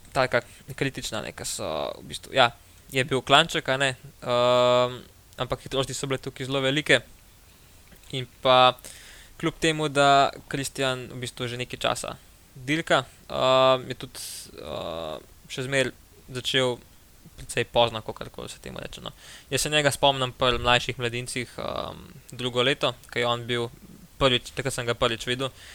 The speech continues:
še v enem dresu, mislim, da je bil Tempo Sigas takrat, se pravi, to je bil takrat kot amaterski klub in smo vsi pač gledali, kdo je to, a ne. In ta, ta fant v tem dresu je končal v prvi grupi. Pol pa naslednje leto je bil pa že v dresu Adriane, se pravi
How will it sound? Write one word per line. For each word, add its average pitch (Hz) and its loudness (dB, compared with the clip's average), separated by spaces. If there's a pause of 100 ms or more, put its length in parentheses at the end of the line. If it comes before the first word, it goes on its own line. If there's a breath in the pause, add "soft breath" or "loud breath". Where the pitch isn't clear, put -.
(240 loud breath)
še 127 -2
v 123 6
enem 127 0
dresu, 127 2
mislim, 120 -10
da 123 -10
je 113 -10
bil 117 -6
Tempo 117 -4
Sigas 120 -2
takrat, - -10
se 117 -12
pravi, 113 -6
to - -10
je 117 -8
bil 113 -8
takrat - -10
kot - -14 (200)
amaterski 120 0
klub 156 -4 (540 loud breath)
in 131 -8
smo 127 -8
vsi - -4
pač 113 -2
gledali, 113 2
kdo 113 -4
je 113 -4
to, 120 2
a 107 2
ne. - -6
In 113 -10
ta, 113 6 (840)
ta 120 10
fant 120 -2
v 117 -8
tem 120 0
dresu 123 2
je 120 0
končal 117 -2
v 113 -12
prvi 123 4
grupi. 123 0 (840 loud breath)
Pol 139 6
pa 139 4
naslednje 143 0
leto 151 -2
je 139 -8
bil 139 -4
pa 139 -2
že 139 0
v 131 -8
dresu 139 4
Adriane, 120 4
se - -12
pravi - -10